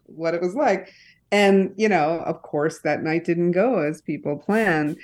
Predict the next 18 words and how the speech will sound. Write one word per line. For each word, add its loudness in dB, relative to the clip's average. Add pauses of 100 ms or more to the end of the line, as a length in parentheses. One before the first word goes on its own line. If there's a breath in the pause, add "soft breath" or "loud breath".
(160 loud breath)
And 2
the -2
shock 2
on 0
people's -4
faces, -4
the 4
complete 0
disbelief, 0 (100)
and 0
you -2
could -4
actually -2
hear -4
people -10
saying, -4
"F 2
you, 2